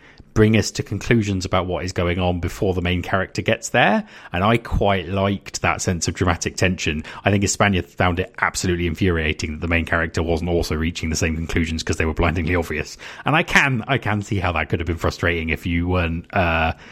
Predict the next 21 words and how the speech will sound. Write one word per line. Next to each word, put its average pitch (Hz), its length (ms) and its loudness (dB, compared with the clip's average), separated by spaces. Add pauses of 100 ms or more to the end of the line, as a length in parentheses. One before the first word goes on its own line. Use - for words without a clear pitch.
(160)
if - 140 -2
you 92 80 4
weren't 82 180 2
enjoying 82 320 0
that 80 140 -4
part 82 140 0
of 78 60 -6
the 80 60 -4
ride. 78 340 -4 (280)
But 185 140 6
yes, - 420 2
I 113 80 -2
did 107 140 0
like 92 260 2
it, 87 180 -6 (260)
and 101 380 4
I 95 80 0
will 92 120 0
be 90 100 0
nominating 85 460 -2
it. - 100 -12